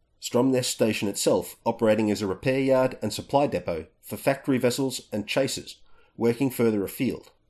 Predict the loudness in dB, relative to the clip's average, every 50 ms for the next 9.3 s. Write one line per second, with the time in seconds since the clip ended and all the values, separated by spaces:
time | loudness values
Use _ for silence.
0 | _ _ _ _ _ _ _ _ _ _ _ _ _ _ _ _ -2 0 2 4
1 | 4 4 4 2 2 2 2 2 2 2 0 -2 -6 -6 -4 -4 -2 -2 -2 -4
2 | -4 -4 -2 -2 -2 -2 -2 -4 -6 -4 -2 -2 -2 -2 -2 -4 -4 -2 -2 -2
3 | -2 -4 -4 -6 -8 -8 -6 -6 -6 -6 -6 -8 -10 -8 -2 0 2 2 0 0
4 | -4 -8 -10 -8 -6 -4 -4 -4 -6 -8 -8 -6 -6 -6 -8 -10 -10 -12 _ _
5 | _ _ _ _ _ -4 -4 -4 -4 0 2 2 4 4 2 -2 -6 -6 -2 0
6 | 0 0 0 0 -2 -2 -2 -4 -6 -8 -8 -2 -2 0 0 0 -2 -6 -4 -2
7 | 0 0 0 0 0 -4 -4 0 0 0 0 0 -4 -8 -10 -8 -6 -6 -6 -2
8 | -2 -2 0 0 -2 -4 -4 -4 -4 -6 -4 -4 -8 -8 -8 -10 -10 -4 -4 -2
9 | -2 -2 -4 -6 -12 _